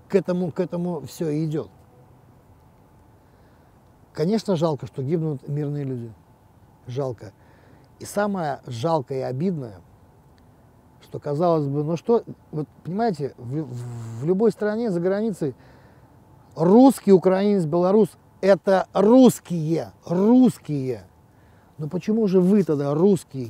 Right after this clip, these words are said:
Киевская Русь, почему же вы легли под янков, под америкосов? Что ж вы, что ж вам надо?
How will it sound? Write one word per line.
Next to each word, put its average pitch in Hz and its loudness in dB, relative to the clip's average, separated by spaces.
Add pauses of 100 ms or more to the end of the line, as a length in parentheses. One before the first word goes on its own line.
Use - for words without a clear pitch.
Киевская 160 -6
Русь, 185 0 (400)
почему 180 -4
же 165 -4
вы 165 0
легли 196 0 (840)
под 160 -2
янков, 175 -4
под 131 -10
америкосов? 143 -8 (960)
Что - -4
ж 170 -4
вы, 170 -4
что 208 -2
ж 170 -4
вам 185 -4
надо? 127 -8